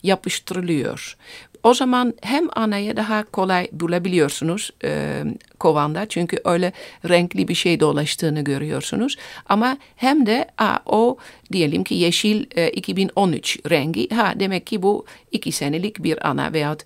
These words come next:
e, iki bin dokuz, o zaman ne bileyim neredeyiz, on dörtteyiz. Beş senelik bir ana demek ki lazım,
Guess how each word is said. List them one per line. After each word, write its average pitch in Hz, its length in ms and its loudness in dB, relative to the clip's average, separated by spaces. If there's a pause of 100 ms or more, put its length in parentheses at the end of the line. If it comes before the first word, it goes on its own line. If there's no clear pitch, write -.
(300)
e, 151 220 0
iki 175 280 -4
bin 165 180 0
dokuz, 160 480 0 (100)
o 139 120 -6
zaman 160 400 -4 (300)
ne 139 180 -8
bileyim 151 200 -6
neredeyiz, 147 440 -6
on 143 240 -2
dörtteyiz. - 520 -4
Beş 175 200 4
senelik 156 420 -2
bir 160 180 0
ana 180 220 0
demek - 280 -4
ki 175 140 -2
lazım, 165 440 -4